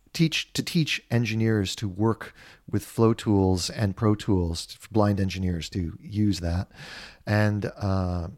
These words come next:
Tony Stockman is a great gentleman out of Queen Mary University of London who's also thinking about these issues. They informed our thinking quite a bit. And so I'm working with Anne-Marie Piper and Darren Gergel on this larger project for how do we rethink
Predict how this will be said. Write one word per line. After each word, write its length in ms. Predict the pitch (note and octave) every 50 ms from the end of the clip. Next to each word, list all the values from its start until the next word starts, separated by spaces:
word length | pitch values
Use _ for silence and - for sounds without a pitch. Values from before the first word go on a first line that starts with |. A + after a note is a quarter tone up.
| _ _ - -
Tony 280 | - C3+ B2+ B2+ B2 A2
Stockman 600 | - - - B2+ A#2 A#2 - C3+ B2+ B2+ C3 B2+
is 120 | A2+ G2
a 260 | G#2+ G2 F#2 F#2 F#2 - - - - - - -
great 220 | - B2 A2+ A2+
gentleman 540 | - A#2+ A2+ G#2+ G#2 G#2+ G#2+ G#2 G#2 G#2+ - - _ _ -
out 160 | G2+ G2 G2
of 140 | G2 F#2 -
Queen 240 | - - A#2 G#2+ G#2
Mary 200 | G#2 G2+ G2+ G2+
University 340 | G2+ F#2+ G2 G2 - -
of 80 | G2 F#2
London 280 | F#2 F#2+ G2+ A#2 B2+ B2
who's 180 | A2 F#2 -
also 420 | F#2+ F#2 F#2 - - G2 F#2+ F#2 - - - - - - - - - - - _ _
thinking 280 | - A#2+ G#2+ G2+ A2
about 240 | G2 G2+ G2 F#2+ -
these 180 | G#2 G2+ F#2 G2+
issues. 380 | G2 - - A2 A2+ - - - _ _ _ - - - - - - _
They 160 | - B2+ C3 B2+
informed 460 | B2 A#2+ - - A#2+ A#2+ B2 A2+ A2
our 180 | G#2+ A2+ A#2
thinking 320 | A#2 - A#2 G#2+ G2+ G#2+ G2+
quite 220 | - - G2+ F#2+
a 60 | G2
bit. 200 | F2+ G2+ A2 - -
And 220 | - A2+ G#2+ G#2+
so 140 | - - A2+
I'm 100 | A2 A#2
working 320 | A2+ A#2+ A#2 - A#2+ A2
with 160 | G#2+ G2+ G2 - -
Anne-Marie 400 | C3 A#2 A#2 A#2 A2+ A#2 A2+ G#2
Piper 320 | - A2 G#2 G#2 - A#2+
and 120 | G#2+ G2+ F#2+
Darren 220 | G#2 G2+ G#2 G2+
Gergel 320 | F#2+ G#2+ A2+ G#2+ A2 G2
on 160 | F2+ F#2 F#2 F#2
this 160 | F#2+ - -
larger 300 | G#2 G#2+ A2 G#2 G#2+ G2
project 400 | - A2+ A#2 B2 G#2+ G2 F2+ -
for 100 | - F#2
how 260 | - - C3 C3+ D#3+
do 80 | E3 D#3+
we 160 | C#3+ C3+ A#2
rethink 680 | G#2 F#2+ G#2 A#2+ C#3 E3 - - - C3+ A2+ G#2+ G2+